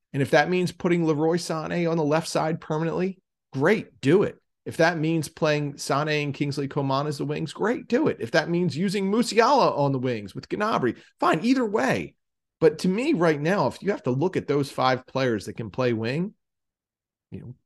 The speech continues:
Gnabry, Coman, Sané, Mane, and Musiala, I have Mane firmly at the last,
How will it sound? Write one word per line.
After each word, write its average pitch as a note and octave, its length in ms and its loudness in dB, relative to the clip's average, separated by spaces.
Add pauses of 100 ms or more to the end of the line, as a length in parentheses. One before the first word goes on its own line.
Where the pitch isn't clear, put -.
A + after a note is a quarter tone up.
(120)
Gnabry, A#2 580 0
Coman, G#2+ 560 -4
Sané, G#2+ 480 -4
Mane, G#2 380 -4
and G#2+ 120 -8
Musiala, A2+ 600 -2 (840)
I F#3+ 100 0
have B3 260 2
Mane C3 440 2
firmly A2+ 760 -4 (100)
at G2+ 120 -6
the F2+ 60 -4
last, G#2+ 540 -2